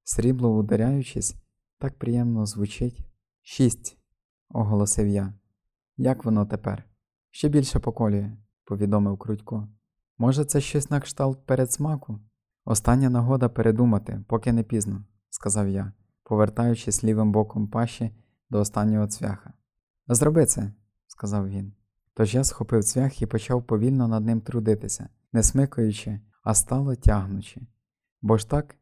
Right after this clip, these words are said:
як показав досвід попереднього гвіздка, було ефективніше. За зуби було страшнувато,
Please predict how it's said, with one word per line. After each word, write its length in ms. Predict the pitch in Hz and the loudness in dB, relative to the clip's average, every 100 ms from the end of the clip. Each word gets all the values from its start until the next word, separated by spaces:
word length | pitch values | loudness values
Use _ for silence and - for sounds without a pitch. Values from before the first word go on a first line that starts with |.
| _ _ - | _ _ -4
як 160 | 107 | -4
показав 400 | 113 110 113 113 | -2 -2 0 2
досвід 360 | 113 131 - 117 | 2 0 -2 -6
попереднього 560 | - - 117 117 120 113 | -6 -2 0 0 0 0
гвіздка, 560 | 113 107 - 131 139 - _ _ - | -2 -6 -4 -4 -4 -8 _ _ -4
було 260 | 127 131 - | 0 2 0
ефективніше. 800 | 117 127 - 113 98 92 - 107 - _ _ _ _ - | -4 -6 0 0 0 -2 -8 -18 -20 _ _ _ _ -2
За 160 | 113 | 2
зуби 260 | 117 151 156 | 4 4 4
було 260 | 131 131 123 | 4 2 2
страшнувато, 800 | - 127 - 143 123 - 107 | 0 -2 -2 -2 -2 -4 -10